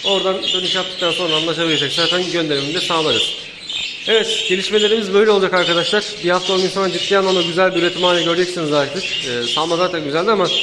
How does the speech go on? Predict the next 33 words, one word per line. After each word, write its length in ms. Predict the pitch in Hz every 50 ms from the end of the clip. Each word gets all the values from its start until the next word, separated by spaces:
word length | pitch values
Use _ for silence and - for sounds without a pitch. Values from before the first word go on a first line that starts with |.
| - - - - - -
farklılık 360 | 185 175 175 175 180 190 175
her 120 | 196 190
zaman 240 | 185 180 175 180 180
iyidir 220 | 180 175 175 170 151
arkadaşlar. 500 | 143 135 - 147 143 139 - 131 123 127
Ben 140 | 135 131
yeniliği 340 | 131 139 143 147 147 147 147
çok 160 | 139 160 156
seviyorum. 440 | - - - 151 151 165 165 160 165 - - - - - - -
Evde 220 | 127 131 143 160
de 80 | 156 147
gene 180 | 139 135 131
aynı 140 | 131 131 127
şekilde 260 | 135 135 127 127 131
yapabildiğim 460 | 131 127 135 135 139 143 147 151 147
kadar, 220 | 143 139 127 147 143 - - - - - - - - - - 110
e, 60 | 110
yenileştirme 600 | 110 117 131 135 143 143 147 139 - 151 156 151
yapıyordum. 320 | 143 - 143 156 143 131 120 - -
Kafes 220 | 117 131 139 131
sistemi 280 | - - - 143 135 135
olsun, 260 | 131 123 - 131 113 113
kuşlarda 360 | 113 - - 139 135 127 139
olsun. 280 | 135 131 - - - - - - - - - - - - - -
Hiçbir 200 | 175 175 - -
şey 100 | - 185
yapmazsam 400 | 180 175 180 180 147 - 170 165
ledleri 480 | 160 - - 151 156 151 156 170 165
yeniliyordum 380 | 170 165 151 143 135 120 120 123
yani, 180 | 120 117 120 131
öyle 140 | 143 147
söyleyeyim 300 | 143 151 131 120 117 113
arkadaşlar. 480 | 117 117 113 127 123 117 113 - 175 190